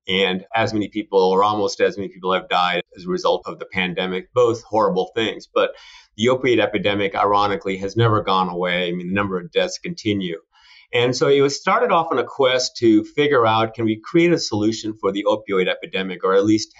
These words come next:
help mitigate it in some manner? That then led to the next question, the obvious question, why do people take opioids? And the answer was, they take opioids to help manage their pain. I then started to look, ask the next questions in terms of, well, how do opioids actually do that?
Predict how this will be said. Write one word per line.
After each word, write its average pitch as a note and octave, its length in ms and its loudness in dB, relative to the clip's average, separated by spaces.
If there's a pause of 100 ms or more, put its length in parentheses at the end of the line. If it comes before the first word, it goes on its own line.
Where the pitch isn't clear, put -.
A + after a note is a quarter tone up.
(120)
help A#2 180 -2
mitigate G2 520 0
it F2+ 120 -10
in F#2 120 -18
some F2+ 240 -4 (100)
manner? F2+ 460 -2 (800)
That D#3+ 400 0
then C#3 200 2
led C3 180 2
to A#2+ 60 -4
the A#2+ 100 2
next A2+ 220 0
question, D#3 440 0
the A2 60 2
obvious G#2 260 0
question, A2+ 380 0
why F#2+ 180 0
do F#2+ 80 -4
people G#2 280 -6
take G#2+ 200 -2
opioids? - 640 -2 (180)
And G2+ 340 -2
the G#2 140 2
answer G#2+ 320 -2
was, G2+ 260 2 (260)
they B2+ 180 0
take D#3 200 0
opioids A#2 720 2
to A#2 100 2
help A2+ 280 0
manage G2 320 0
their G2+ 140 -4
pain. C3 380 0 (580)
I G#2+ 100 0
then G#2 200 2
started F#2+ 320 -2
to F#2 80 -6
look, F#2 240 0
ask F#2 200 -2
the G#2+ 60 -4
next A#2 260 -2
questions - 460 -6
in G2 100 -4
terms G2+ 240 -6
of, A2 80 2
well, A#2+ 140 2
how D3+ 120 0
do C#3 80 0
opioids A#2 540 -2
actually G#2+ 320 -2
do G#2+ 240 -4
that? - 260 -8